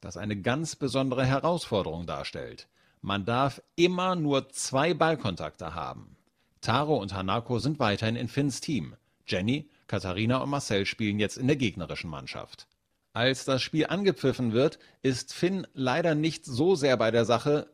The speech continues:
wie er es sein sollte, weil er immer wieder zu den beiden Profis blicken muss, die das Geschehen von der Seitenlinie aus beobachten.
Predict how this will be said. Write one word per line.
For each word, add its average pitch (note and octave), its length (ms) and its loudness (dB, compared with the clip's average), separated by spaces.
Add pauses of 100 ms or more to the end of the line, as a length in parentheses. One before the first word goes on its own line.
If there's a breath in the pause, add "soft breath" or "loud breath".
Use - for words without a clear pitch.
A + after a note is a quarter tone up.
wie A#2 220 2
er F2+ 140 2
es F#2 220 -8
sein B2+ 320 0
sollte, E2+ 480 -4 (400)
weil G#2+ 140 4
er B2 120 4
immer G3 260 4
wieder C#3+ 200 6
zu - 100 -6
den C3 160 4
beiden A#2+ 260 2
Profis D#3+ 440 2
blicken G#2+ 280 -2
muss, B2 320 0 (180)
die G#2+ 60 -4
das F2+ 200 -6
Geschehen G#2+ 440 -2
von A#2+ 120 -4
der B2+ 120 0
Seitenlinie F#2 600 -4
aus B2 200 -2
beobachten. D2 720 -4